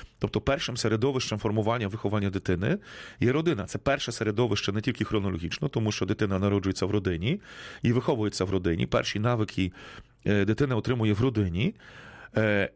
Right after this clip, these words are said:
але дуже важливим є те, щоб, е, продовження цього родинного виховання, сімейного виховання, е, відбувалося в конкретному середовищі школи, тобто освітницького процесу.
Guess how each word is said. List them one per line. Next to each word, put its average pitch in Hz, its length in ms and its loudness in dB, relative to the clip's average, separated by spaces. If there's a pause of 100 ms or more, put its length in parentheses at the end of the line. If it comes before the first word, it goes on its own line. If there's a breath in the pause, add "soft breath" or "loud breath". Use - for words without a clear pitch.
(100)
але 117 340 2
дуже 131 240 0
важливим 120 400 2
є 107 100 2
те, 147 220 0
щоб, 110 340 0
е, 101 720 2
продовження 123 680 2
цього 104 260 2
родинного 101 440 2
виховання, 92 500 0
сімейного 98 480 2
виховання, 104 540 0 (540 loud breath)
е, 110 120 4
відбувалося 160 580 2
в 156 60 -12
конкретному 139 460 -2
середовищі 104 540 0
школи, 120 520 2
тобто - 420 0 (280 loud breath)
освітницького 110 640 0
процесу. - 480 -2